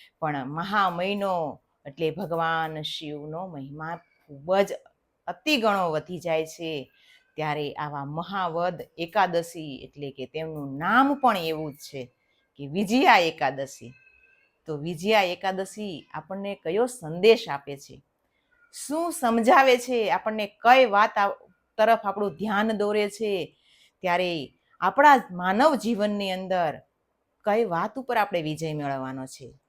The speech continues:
ત્યારે વિજય એટલે કે માત્ર વૈભવ, સંપત્તિ, સત્તા, કીર્તિ, આ બધે જે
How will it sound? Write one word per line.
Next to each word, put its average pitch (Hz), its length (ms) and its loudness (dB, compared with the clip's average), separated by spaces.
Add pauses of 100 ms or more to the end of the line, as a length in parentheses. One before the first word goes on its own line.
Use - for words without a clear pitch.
(560)
ત્યારે 147 360 -10
વિજય 170 480 0 (600)
એટલે 156 320 -6
કે 135 420 -6
માત્ર 190 520 -2 (640)
વૈભવ, 180 600 4
સંપત્તિ, 180 760 -2
સત્તા, 185 840 2
કીર્તિ, 196 520 -2 (520)
આ 180 140 2
બધે 190 520 2
જે 233 160 4